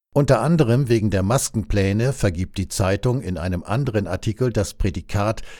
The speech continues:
die N-R-W-Landesregierung sei knackig aus der Sommerpause zurückgekehrt.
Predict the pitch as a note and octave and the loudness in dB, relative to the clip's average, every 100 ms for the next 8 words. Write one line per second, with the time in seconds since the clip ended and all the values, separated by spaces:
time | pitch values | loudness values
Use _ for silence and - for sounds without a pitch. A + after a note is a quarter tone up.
0 | - G#2 F#2+ G#2+ G#2+ F2+ A#2+ G2+ G#2+ D#3+ | -8 -6 -2 -2 -2 0 0 0 0 0
1 | A#2+ - G#2+ F2+ A2 A#2 A#2+ - G#2 F2 | -2 -2 -2 0 0 2 -2 -2 -2 -2
2 | - - - G2+ - A2 - F#2 F2 - | -4 -6 -4 -4 -2 -2 -2 -4 -4 -4
3 | F#2 D#2 - G#2+ A2+ - G2 F2+ D#2+ E2+ | -4 -4 -4 -2 -2 0 2 0 -2 -4
4 | - G2 A#2+ G2+ - E2 C2+ - - | -4 -2 -2 -2 -4 -8 -8 -10 -14